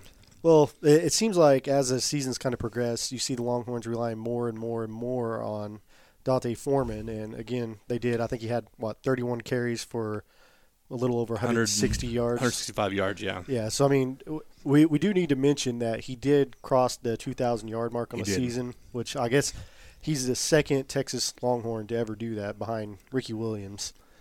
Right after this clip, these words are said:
Speaker 2: Yeah, he, he's had a hell of a season. And it's probably one of those things where if you're carrying the ball, you know, like, last week you carried, what, fifty-one times? And the week before that was, like, forty-something times. I mean, you,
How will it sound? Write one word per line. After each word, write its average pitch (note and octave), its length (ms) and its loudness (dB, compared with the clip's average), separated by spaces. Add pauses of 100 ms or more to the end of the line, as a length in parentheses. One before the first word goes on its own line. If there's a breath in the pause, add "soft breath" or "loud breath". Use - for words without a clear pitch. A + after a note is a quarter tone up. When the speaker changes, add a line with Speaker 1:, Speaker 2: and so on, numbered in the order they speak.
(160 soft breath)
Speaker 2:
Yeah, A#2+ 80 6
he, D3+ 120 4
he's F#3 200 2
had D#3+ 100 4
a G#2+ 40 4
hell A2 140 4
of F#2+ 40 0
a E2+ 40 -2
season. F#2 340 -2
And B2 200 2
it's C3+ 140 0
probably A#3+ 180 8
one C4 40 8
of F#3 60 6
those - 120 2
things A#2 220 2
where G#2+ 280 4 (320 soft breath)
if G#2 60 -10
you're E3 100 4
carrying C#3+ 240 6
the G#2 80 2
ball, G#2+ 380 6 (440 soft breath)
you A#2+ 100 0
know, G#2 80 4
like, G2+ 160 4
last A#2 280 4
week G2 120 0
you F#2 80 -12
carried, G2 180 -2
what, F2+ 160 -4
fifty-one G#2 460 2
times? A2 560 0
And G#2+ 120 -4
the G#2+ 40 0
week A#2+ 120 6
before A2+ 160 6
that A2 140 6
was, G#2+ 80 4
like, G2 160 0
forty-something A2 460 0
times. A2+ 280 0
I A2+ 40 -2
mean, A#2+ 100 0
you, C#3+ 160 2